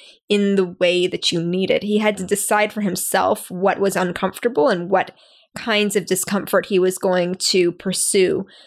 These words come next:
And the things that are uncomfortable for him might not be uncomfortable for me, or things that are uncomfortable for me not, not be uncomfortable for him. So it's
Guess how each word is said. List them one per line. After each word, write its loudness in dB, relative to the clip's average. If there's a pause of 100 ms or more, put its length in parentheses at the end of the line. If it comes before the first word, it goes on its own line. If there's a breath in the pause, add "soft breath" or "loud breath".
(240 loud breath)
And 2
the 2
things 0
that 0
are 0 (320 soft breath)
uncomfortable 0
for -6
him -2
might 0
not -2
be 2
uncomfortable 0
for -2
me, 0
or 4
things -2
that -2
are 2
uncomfortable -2
for -2
me 2
not, 0
not -2
be 2
uncomfortable -2
for -2
him. 2
So 0
it's -2